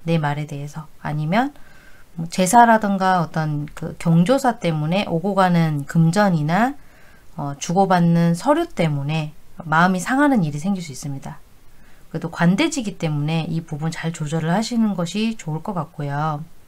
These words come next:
음, 관대지라는 것은 또 좋은 점도 있고 나쁜 점도 있겠지만 이번 달에 그 좋은 점과 나쁜 일의 통계를 내봤을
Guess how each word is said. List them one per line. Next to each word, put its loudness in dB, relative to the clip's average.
음, -4
관대지라는 0
것은 -4
또 -10
좋은 2
점도 0
있고 -6
나쁜 -6
점도 -4
있겠지만 -4
이번 0
달에 0
그 -4
좋은 2
점과 0
나쁜 -2
일의 -6
통계를 2
내봤을 -6